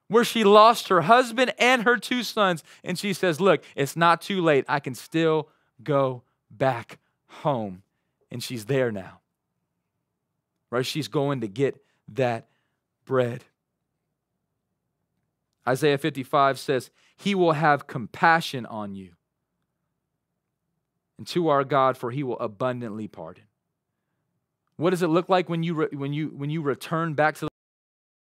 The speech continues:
return to him? What does it look like when you leave Moab, Bethlehem? What does that look like? It looks like God having compassion on your life, meeting you right where you're at and saying, "I love you.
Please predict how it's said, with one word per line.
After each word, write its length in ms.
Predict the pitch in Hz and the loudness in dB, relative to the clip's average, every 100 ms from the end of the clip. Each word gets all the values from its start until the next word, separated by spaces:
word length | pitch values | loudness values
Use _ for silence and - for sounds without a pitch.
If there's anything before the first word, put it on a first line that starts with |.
| _ _ | _ _
return 160 | 175 175 | -4 0
to 100 | 160 | 0
him? 320 | 156 175 180 - _ | 2 0 -2 -6 _
What 160 | 139 175 | -2 0
does 80 | 170 | 0
it 80 | |
look 160 | 170 185 | 0 2
like 160 | 175 160 | 2 2
when 160 | 165 | -2
you 160 | 151 135 | -4 -2
leave 320 | 143 165 180 | 0 0 -2
Moab, 380 | 143 156 170 180 - _ _ _ _ _ _ _ _ _ - | 0 2 4 2 0 _ _ _ _ _ _ _ _ _ -2
Bethlehem? 540 | 160 160 175 165 170 160 _ - | 0 2 0 0 -2 -6 _ -2
What 200 | 160 214 | 4 4
does 160 | 202 | 6
that 180 | 185 170 | 6 6
look 200 | 180 185 | 4 4
like? 180 | 202 185 | 2 2
It 100 | 151 | 0
looks 240 | 165 - | 0 0
like 260 | 160 135 104 | -2 -2 -2
God 240 | 151 151 | 0 0
having 260 | 147 135 120 | 0 -6 -8
compassion 600 | 131 110 - 156 156 160 | -12 -10 -2 -2 -2 -4
on 100 | 156 | -6
your 120 | 151 | -4
life, 260 | 127 113 110 _ _ - | -4 -4 -6 _ _ -10
meeting 540 | 147 175 226 254 233 | 0 2 4 4 2
you 160 | 175 143 | 0 0
right 260 | 123 170 160 | 2 2 2
where 120 | 185 | 0
you're 200 | 185 151 | 0 0
at 220 | 120 110 _ | -2 -4 _
and 120 | 135 135 | -12 -4
saying, 180 | 147 | -2
"I 60 | 123 | 0
love 440 | 113 127 151 170 | 2 4 4 2
you. 220 | 135 180 | -2 -10